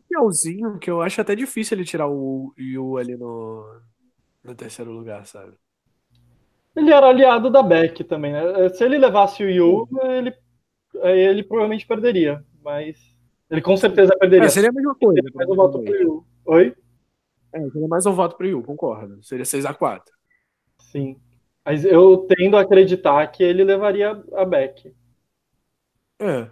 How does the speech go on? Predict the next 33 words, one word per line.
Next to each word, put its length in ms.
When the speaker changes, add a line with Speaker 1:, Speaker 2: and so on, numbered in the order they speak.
Speaker 1:
A 80
gente 160
tá 120
supondo 480
que 100
o 60
Ozzy 220
ganharia 300
essa 140
imunidade 420
no 80
F 160
três, 380
né? 140
E 100
ele 120
decidiria 540
quem 140
ele 80
levaria 320
pra 120
final. 440
Eu 180
acho 300
muito 340
provável 600
que 60
ele 100
levasse 400
o 40
Yu, 320
sinceramente, 840
porque 680